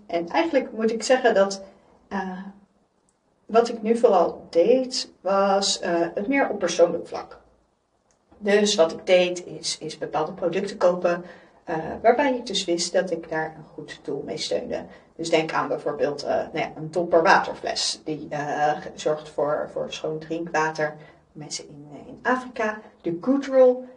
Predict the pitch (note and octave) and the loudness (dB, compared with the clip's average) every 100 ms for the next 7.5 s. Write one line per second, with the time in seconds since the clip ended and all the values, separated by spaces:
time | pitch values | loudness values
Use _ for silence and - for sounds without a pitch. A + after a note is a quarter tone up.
0 | _ D#3 E3 - - D3+ D3 - E3+ F3 | _ -14 -12 -14 -16 -14 -6 -4 -4 -6
1 | - D#3+ - - - D#3 - D#3+ D#3+ C4+ | -8 -6 -6 -6 -4 -4 -4 -2 2 2
2 | - C#4+ - A#3+ A#3 - A3 A3 G#3+ G#3 | 2 0 0 0 -2 -12 -8 -4 -2 -2
3 | G3 A3 G#3+ A3+ - A3+ A3+ - G#3+ G#3+ | -2 -4 2 2 4 2 2 0 0 0
4 | G3+ F#3 E3+ F3 F3 - D#3+ D#3+ - D3 | -4 -2 -2 -2 -4 0 0 0 0 -2
5 | D3 - E3+ D#3+ D#3 - - C#3+ - - | -2 2 4 4 0 -8 -10 -8 -6 -6
6 | F#3 D#3 D#3 - - - - - - - | -6 -6 -6 -8 -12 -16 -18 -12 -6 -4
7 | - D3+ G2+ F2+ | -4 -6 -8 -8